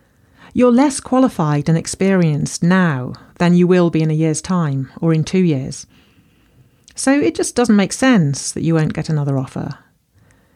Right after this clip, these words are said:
You'll be a more appealing conference speaker or writer or teacher or whatever in the future than you are now. And if you turn down the current opportunity, you're still going to find yourself with a full plate a year or two from now.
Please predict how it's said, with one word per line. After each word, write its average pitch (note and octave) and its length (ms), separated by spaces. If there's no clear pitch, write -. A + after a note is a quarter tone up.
You'll A3+ 180
be A3 140
a G3+ 60
more A#3+ 320
appealing D3+ 440
conference D3 480
speaker C3 420
or D#3 160
writer D3 560
or D#3+ 140
teacher D3 600
or D#3+ 160
whatever E3 420
in D3+ 180
the D3 60
future - 480
than D3 140
you C#3+ 120
are C#3 140
now. C#3+ 400
And A3 160
if C4+ 140
you C#4+ 80
turn D4+ 400
down C4 180
the G#3 60
current B3+ 420
opportunity, C#3+ 720
you're A#3+ 160
still D4 280
going B3 140
to G3+ 60
find G#3+ 280
yourself E3 360
with E3 80
a D#3+ 40
full D#3+ 240
plate D#3 400
a D#3+ 40
year E3 240
or C#3 100
two D3 180
from C#3+ 220
now. C3+ 300